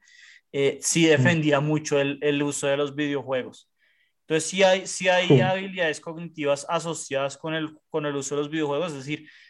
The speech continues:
Speaker 1: tienen un potencial positivo. Creo que en el caso de China, eh, esto es más que todo es ya cuando ya pasan a ser adictivos, ¿no?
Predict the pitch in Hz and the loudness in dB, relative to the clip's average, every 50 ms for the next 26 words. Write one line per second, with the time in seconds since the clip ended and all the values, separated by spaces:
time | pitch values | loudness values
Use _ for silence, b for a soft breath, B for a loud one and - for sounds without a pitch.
0 | b b _ _ _ _ _ - 160 170 175 170 170 170 175 185 175 - 196 190 | b b _ _ _ _ _ 0 2 4 4 6 4 4 2 2 0 2 2 2
1 | 190 190 190 185 170 - 160 143 139 135 - 165 170 160 170 190 175 - - 151 | 2 2 0 -2 0 2 2 0 0 -2 -2 -2 0 0 -2 -6 -8 -8 -4 -2
2 | 147 151 175 220 - - _ _ _ _ _ _ _ _ _ _ _ _ _ _ | 0 0 0 -2 -2 -6 _ _ _ _ _ _ _ _ _ _ _ _ _ _
3 | _ _ _ _ _ _ _ _ _ _ _ - 156 151 151 147 151 160 190 190 | _ _ _ _ _ _ _ _ _ _ _ -2 0 0 0 0 -2 -2 0 0
4 | 185 185 - - 190 175 165 160 156 147 - - 156 147 143 - 156 160 175 175 | 0 -2 -4 -6 -6 -6 -6 -6 -8 -8 -4 -2 -2 -2 -2 -2 -4 -4 -4 -4
5 | 175 - - 156 151 147 143 147 151 151 151 - _ _ _ _ _ _ _ _ | -8 -10 -10 -10 -8 -6 -6 -4 -6 -6 -8 -12 _ _ _ _ _ _ _ _
6 | _ - 151 151 151 151 - 170 160 156 156 - - 156 - - 165 160 160 156 | _ -8 -6 -6 -6 -6 -2 0 0 0 0 -2 -4 -4 -4 0 0 2 2 2
7 | - 175 165 - - 160 160 160 160 160 151 139 139 160 160 156 156 170 170 165 | 0 -4 -4 -2 0 2 4 4 4 2 0 0 0 0 0 0 0 -2 -4 -4
8 | 165 156 165 160 139 123 127 123 139 135 - - 147 143 135 - 151 151 156 156 | -4 -4 -4 -6 -6 -8 -6 -2 -2 -2 0 0 0 -2 0 -2 -4 -4 -4 -4
9 | 151 - 135 127 131 139 147 147 131 - - - 143 139 135 113 101 95 92 101 | -4 -4 -4 -2 0 0 0 0 -2 -6 -12 -10 -10 -8 -8 -8 -10 -12 -14 -14
10 | 104 110 117 147 175 175 | -12 -10 -10 -10 -10 -12